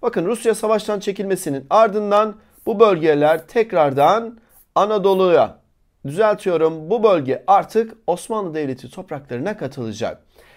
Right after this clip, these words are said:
Ve iki taraf arasında yapılan anlaşmaya ise Brest-Litovsk Anlaşması adı verilecek. Çanakkale Savaşı'nı kazanıyormuşuz. Rusya'ya yardım gitmediği için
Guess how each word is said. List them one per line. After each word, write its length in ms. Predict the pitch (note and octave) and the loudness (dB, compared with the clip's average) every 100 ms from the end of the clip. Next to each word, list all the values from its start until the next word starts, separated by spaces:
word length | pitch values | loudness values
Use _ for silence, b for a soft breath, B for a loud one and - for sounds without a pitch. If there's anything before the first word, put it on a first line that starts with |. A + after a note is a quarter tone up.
| b b | b b
Ve 160 | E3 G#3 | 0 2
iki 200 | G#3+ C4+ | 2 0
taraf 300 | B3+ A#3+ F3 | 4 4 4
arasında 340 | G3 F#3+ D3 | 4 0 -2
yapılan 420 | C#3 D#3+ D#3 C3+ A2+ | 0 0 0 -2 -2
anlaşmaya 520 | C3 F#3+ G#3 - A3 | -2 -2 -4 -2 2
ise 360 | G#3+ G#3+ G#3+ G#3+ C#3+ D#3 | 2 2 0 0 -8 -6
Brest-Litovsk 920 | A3 G#3 D3 - E3 F3 A3 A3 A3 _ _ _ - | -2 -2 -2 -8 -8 -2 0 0 -4 _ _ _ 2
Anlaşması 560 | E3 E3+ D#3 D3 C3+ C3+ | 4 4 -2 -4 -4 -4
adı 180 | A#2+ | -2
verilecek. 640 | A2 G#2 F#2+ F#2 D#2+ _ _ _ | -4 -4 -8 -14 -16 _ _ _
Çanakkale 460 | - F#3 A3 A3+ G#3+ | 2 4 4 2 0
Savaşı'nı 420 | G#3 G#3+ G#3 G#3+ | 0 -2 -2 -4
kazanıyormuşuz. 1000 | G#3+ G#3 A3 A3 A3 G#3+ - A3 - - _ _ - | -2 0 2 2 0 2 4 4 2 -14 _ _ -4
Rusya'ya 420 | D#3 A3+ A3+ G3 | -2 0 4 6
yardım 340 | F3+ F3 D#3+ C#3+ | 8 8 6 -2
gitmediği 480 | D#3 - A3 G#3+ A3+ | -4 -2 -2 -2 -4
için 500 | A3 A3 G#3 G#3+ | -2 -2 -2 -6